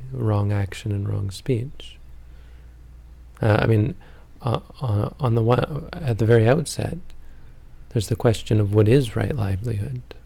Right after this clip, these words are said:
right? If you don't define it the way the Buddha did, there's a question about livelihood, and people feel righteous or even guilty about their livelihood, potentially for the wrong reasons.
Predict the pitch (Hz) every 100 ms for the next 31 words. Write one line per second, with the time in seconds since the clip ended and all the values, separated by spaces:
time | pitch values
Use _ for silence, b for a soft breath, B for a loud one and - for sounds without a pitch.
0 | - 110 117 - 107 120 151 120 110 123
1 | 107 104 - 101 98 101 98 98 101 113
2 | 113 - B B B B B - - 110
3 | 113 156 143 - 98 107 95 - 107 95
4 | 95 104 104 143 135 - - - 104 98
5 | 110 117 101 - 113 104 101 B B B
6 | B B - - - - - 113 104 110
7 | 110 - - 113 110 - - - 175 113
8 | 101 101 101 101 107 131 110 107 98 120
9 | 131 - - 117 120 - b b b b
10 | - 101 101 95 101 101 143 147 104 98
11 | 95 - 120 104 - 101 113 101 104 101
12 | 107 123 113 117 127 -